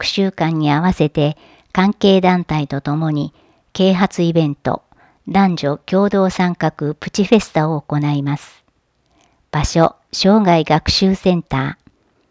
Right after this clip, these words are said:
プチフェスタ講演会。日時、六月二十七日土曜日、十三時三十分から十五時三十分。内容、講演、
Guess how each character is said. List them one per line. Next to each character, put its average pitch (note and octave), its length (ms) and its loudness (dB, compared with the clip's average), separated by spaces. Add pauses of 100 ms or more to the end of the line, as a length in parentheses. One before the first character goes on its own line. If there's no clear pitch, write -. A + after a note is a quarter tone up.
(400)
プ - 120 -18
チ - 120 -2
フ F3 160 0
ェ F#3 40 4
ス - 140 -14
タ - 240 -2
講 F#3 240 0
演 F#3+ 220 2
会。 D3 400 -6 (800)
日 F3+ 320 -2
時、 - 240 -8 (580)
六 E3 260 2
月 F#3+ 280 2
二 G3 200 6
十 E3 280 4
七 - 260 -6
日 D3 300 -2
土 D3 160 0
曜 F3 260 2
日、 - 240 -8 (720)
十 G#3+ 240 2
三 E3 280 -2
時 D3+ 140 -2
三 F3 300 0
十 F#3 160 -2
分 D3+ 320 -4
か C#3+ 160 -4
ら C#3 220 -4 (260)
十 G3 260 4
五 E3+ 100 2
時 C3 140 -4
三 E3 260 -4
十 F3+ 180 -4
分。 - 340 -8 (760)
内 E3 320 -4
容、 D#3 300 -4 (720)
講 F3+ 260 6
演、 E3+ 260 0